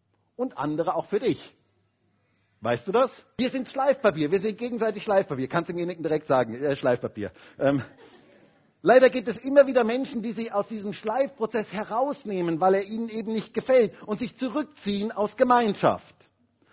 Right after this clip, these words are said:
Und ich weiß, Menschen können manches Mal anstrengend sein. Und das Schleifen ist nicht immer angenehm, aber es gibt keine Alternative. Gott stellt uns in Gemeinschaft hinein, in Gemeinde hinein,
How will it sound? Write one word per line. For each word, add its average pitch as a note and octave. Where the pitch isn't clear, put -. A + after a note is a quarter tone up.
Und G#3
ich F#3+
weiß, A3
Menschen G3+
können F#3+
manches F3+
Mal F#3
anstrengend C3+
sein. F#2
Und D#3+
das F#3+
Schleifen G#3
ist G#3
nicht G#3+
immer G3
angenehm, F#3+
aber E3+
es -
gibt -
keine F3
Alternative. A#2+
Gott B3
stellt B3
uns G#3+
in F3+
Gemeinschaft E3+
hinein, C3+
in E3+
Gemeinde G3
hinein, C#3